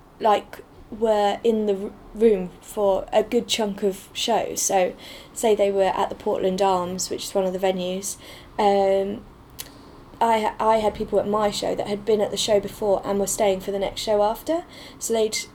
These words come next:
like, very supportive crowd. And it comes from, there used to be a, a comedy club there called Commoners Comedy Club,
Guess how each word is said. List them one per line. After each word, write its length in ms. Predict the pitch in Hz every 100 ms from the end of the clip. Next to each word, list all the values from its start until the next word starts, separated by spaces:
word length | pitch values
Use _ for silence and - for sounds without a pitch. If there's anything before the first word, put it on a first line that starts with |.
| -
like, 260 | 220 202 -
very 280 | 269 262 240
supportive 580 | - - 220 214 196 -
crowd. 560 | 202 175 160 196 - - - - -
And 100 | 208
it 100 | -
comes 400 | 240 240 226 -
from, 580 | 220 208 202 208 202 - - - - - - -
there 120 | 220
used 220 | 208 -
to 60 | -
be 160 | 208
a, 240 | 190 185 -
a 220 | 202 190
comedy 320 | - 233 220
club 240 | 214 214 -
there 220 | 208 196
called 220 | - 202
Commoners 380 | - 220 208 202
Comedy 360 | - 214 202 202
Club, 320 | 226 226